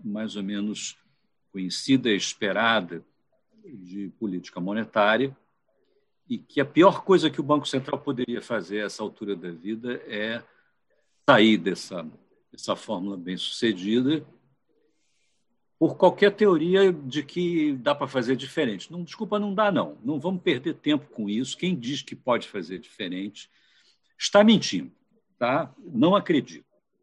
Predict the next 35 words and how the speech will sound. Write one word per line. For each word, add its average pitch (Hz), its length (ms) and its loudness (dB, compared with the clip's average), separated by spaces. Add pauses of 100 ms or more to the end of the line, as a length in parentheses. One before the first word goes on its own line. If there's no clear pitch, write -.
(260)
É, 90 320 -18 (540)
é, 90 340 -14 (960)
e 117 160 -6
essa - 160 -6
história, 156 460 2
não, 117 280 4
tem 123 280 0
inflação 113 480 -6
do 95 100 -10
tipo - 380 -10
A, 131 180 0
do 92 140 -6
tipo - 400 -14
B, 117 240 -2
do 92 100 -8
tipo - 320 -16
C. - 320 0 (200)
Eu 170 140 2
acho 196 140 4
que - 60 -6
só 180 100 2
tem 196 220 0
inflação 180 400 0
de 160 120 -4
um 220 120 2
tipo, 117 320 -4
é - 20 -6
do 113 80 -6
tipo 180 260 -6
ruim, 120 400 -2 (560)
tá? 147 300 -4 (580)
As 123 360 -4
outras 156 400 2
inflações, - 720 -2 (400)
é, 104 360 -6